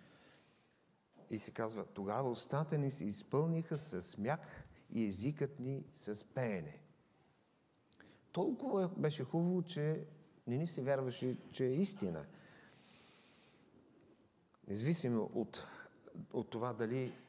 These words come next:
става дума за възстановяване на Сион след глад или обсада, или чума, или плен,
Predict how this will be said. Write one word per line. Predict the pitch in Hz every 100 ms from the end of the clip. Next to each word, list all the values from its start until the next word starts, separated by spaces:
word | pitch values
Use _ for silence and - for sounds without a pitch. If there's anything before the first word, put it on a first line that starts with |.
| -
става | - - 127 120
дума | 101 120 123 107
за | 95 107 101 -
възстановяване | 98 107 107 - 110 104 104 113 127 117 110
на | 107 107
Сион | 104 104 104 113 123 - -
след | - 107 101 92
глад | 98 117 113 - -
или | 110 107 98
обсада, | 95 - 113 117 110 117 117 - - - - -
или | - 104 101 92 -
чума, | - - 143 139 139 135 135 - - - -
или | 104 104 101
плен, | - 120 131 143